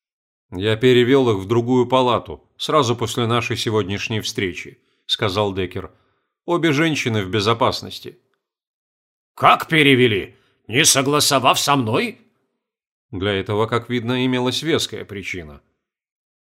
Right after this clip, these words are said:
«Послушай, я не понимаю, куда ты кло-»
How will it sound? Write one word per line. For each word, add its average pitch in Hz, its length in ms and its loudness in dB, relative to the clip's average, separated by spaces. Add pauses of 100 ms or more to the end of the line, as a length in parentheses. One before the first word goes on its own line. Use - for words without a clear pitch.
(140)
«Послушай, 85 680 -6 (280)
я 92 300 -2
не 175 140 2
понимаю, 165 640 2
куда 120 240 0
ты 143 140 -4
кло-» 180 440 0